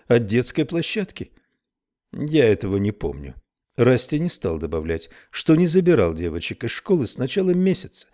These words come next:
и он сомневался, чтобы кто-то так рано начал готовиться к Хэллоуину. «Теперь ты, Джеки», повернулся к ней Барби. Она облизнула губы. «Это действительно так важно?» «Я думаю, да».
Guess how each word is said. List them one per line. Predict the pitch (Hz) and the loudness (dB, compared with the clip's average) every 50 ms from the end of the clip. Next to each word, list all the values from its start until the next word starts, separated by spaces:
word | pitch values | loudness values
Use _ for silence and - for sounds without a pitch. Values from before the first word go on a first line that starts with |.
| - - - _ - | -20 -20 -14 _ 4
и | 120 | 6
он | 139 143 143 | 6 6 6
сомневался, | 139 - 165 160 156 156 165 175 190 190 175 - - 113 | 4 2 2 2 2 2 2 4 4 2 2 0 -2 -4
чтобы | - - - 110 101 113 | -4 -2 -2 -2 -2 -2
кто-то | - - - - 196 - - 90 | -4 0 2 2 2 2 0 -2
так | - 104 90 - | -4 -4 -4 -2
рано | 104 107 95 82 76 - - - - _ _ - | -2 -2 -2 -2 -6 -10 -16 -20 -20 _ _ 2
начал | 127 143 165 175 - - 131 107 | 4 4 4 4 2 2 0 2
готовиться | 95 98 98 - - 95 87 82 - - - 104 | 2 0 0 0 -2 -4 -4 -4 -4 -6 -6 -6
к | - - | -8 -8
Хэллоуину. | - - 143 160 147 117 98 95 92 92 92 92 92 98 101 - _ _ _ _ _ _ _ _ _ _ _ _ _ _ _ _ _ _ _ _ | 0 2 2 4 4 4 4 2 2 0 0 -2 -4 -6 -6 -10 _ _ _ _ _ _ _ _ _ _ _ _ _ _ _ _ _ _ _ _
«Теперь | - - 120 95 - 135 123 113 90 - - - _ _ _ _ | 0 0 0 2 2 2 2 2 0 -4 -10 -14 _ _ _ _
ты, | - 175 139 101 - - - | 0 0 2 0 -2 -6 -10
Джеки», | 90 85 95 131 135 - - - _ _ _ _ _ _ _ _ - | -8 -4 -2 -2 -2 -2 -6 -16 _ _ _ _ _ _ _ _ 2
повернулся | 113 104 95 92 87 87 82 80 - 90 | 2 2 4 2 0 -2 -2 -2 -4 -4
к | 87 - | -6 -6
ней | 107 92 90 | -8 -8 -6
Барби. | 78 87 82 80 78 - - - _ _ _ _ _ _ _ _ _ _ _ _ | -6 -6 -8 -8 -10 -14 -18 -20 _ _ _ _ _ _ _ _ _ _ _ _
Она | - 117 107 107 107 104 | 0 2 2 4 4 2
облизнула | 104 95 98 104 104 87 92 101 98 98 101 | 2 0 0 -2 -2 -2 -4 -2 -2 -2 -2
губы. | 90 92 85 78 87 - _ _ _ _ _ _ _ _ _ _ _ _ _ | -4 -6 -6 -6 -8 -10 _ _ _ _ _ _ _ _ _ _ _ _ _
«Это | - 113 110 92 117 104 104 117 113 - | -2 0 2 4 4 2 2 0 -4 -8
действительно | - 110 120 123 - - - 123 127 - 127 120 131 131 | -6 -4 -4 -4 -4 -2 -2 -2 0 0 0 0 0 0
так | 120 - 127 - - | 0 -2 -4 -2 -2
важно?» | 139 147 143 120 98 - - _ _ _ _ _ _ _ _ _ _ _ _ _ - | -2 -2 -2 -2 -8 -12 -16 _ _ _ _ _ _ _ _ _ _ _ _ _ -12
«Я | - 87 95 104 104 | -8 -2 0 0 0
думаю, | 95 107 107 110 107 110 110 | 0 0 0 0 0 -2 -2
да». | 90 90 76 - | -2 -4 -6 -6